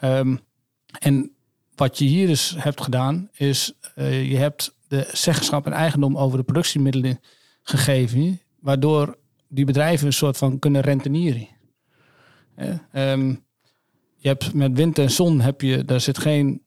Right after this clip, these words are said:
ehm, zero marginal cost. Ze staan er eenmaal en dan kunnen ze produceren. De staat geeft ook nog eens een keer garantie dat als je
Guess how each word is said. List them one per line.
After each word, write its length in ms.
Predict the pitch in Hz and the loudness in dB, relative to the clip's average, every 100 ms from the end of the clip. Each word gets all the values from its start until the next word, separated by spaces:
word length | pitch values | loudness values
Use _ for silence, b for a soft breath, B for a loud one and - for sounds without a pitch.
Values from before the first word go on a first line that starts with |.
| _ - | _ -4
ehm, 320 | 131 123 127 202 - 214 185 170 | 0 0 -2 -4 -16 -20 -20 -8
zero 340 | 151 165 151 | 0 2 4
marginal 400 | 139 135 117 127 | 4 2 2 -2
cost. 520 | 113 160 180 - - - - _ | 0 0 0 -4 -8 -14 -20 _
Ze 180 | - - | -6 -2
staan 340 | - 156 170 165 | 2 2 2 2
er 80 | |
eenmaal 540 | 156 156 151 151 165 - _ _ _ - | 2 2 2 0 -4 -8 _ _ _ -2
en 320 | 143 135 127 | 2 2 2
dan 140 | 135 | 0
kunnen 200 | 147 135 | 2 0
ze 60 | 123 | 0
produceren. 720 | 139 131 120 143 156 160 - - _ _ | 0 0 0 0 0 -2 -6 -12 _ _
De 180 | - 139 | -4 -2
staat 480 | 120 117 - 160 156 | 0 0 2 2 2
geeft 260 | - 135 - | 0 -2 0
ook 160 | 165 | 0
nog 100 | 165 | 2
eens 80 | 127 | 0
een 60 | - | 0
keer 160 | 143 | -2
garantie 420 | 127 135 175 - 131 | 0 0 0 0 -2
dat 140 | 131 | -2
als 180 | 147 | -2
je 80 | - | -4